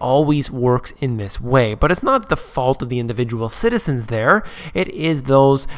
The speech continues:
bankers who put them under the credit default swaps and made their country poor so that they are forced into this scheme. Many different countries have had to submit to the I M F, to things like the Troika,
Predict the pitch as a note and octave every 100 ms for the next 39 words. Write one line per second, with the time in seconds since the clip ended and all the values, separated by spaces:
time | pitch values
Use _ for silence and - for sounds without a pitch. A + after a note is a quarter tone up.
0 | - A2 - F3+ A3+ E3+ C3+ C3+ - C#3
1 | - - B3 - D#3 C3 - C#3 D3+ C#3+
2 | B2+ B2+ - C#3 B2+ - - A2 - G3
3 | F#3 F3+ - C3+ B2+ B2 A2+ A#2 A2+ A2
4 | - B2 A#2 - A2 - A3 G3+ E3 -
5 | - - C3+ C3+ - C#3 B2+ C3 - G#3
6 | A#3+ - - - - - B2 A#2 A2 A2
7 | G#2 - G#3 C#3+ A2 - A3 D3+ A#2+ -
8 | A2+ - D3 C3 B2 - C3+ C3 C#3 -
9 | E3 D3 - C3+ - A2 C#3+ G#3+ F#3 -
10 | - - - - - A3+ F#3 E3+ C3+ B2
11 | A2 B2 B2 - - - - F#3+ F#3+ -
12 | - - E3 D#3+ B2+ A#2+ B2 F3 F#3+ -
13 | C3+ - B2 B2 C3 B2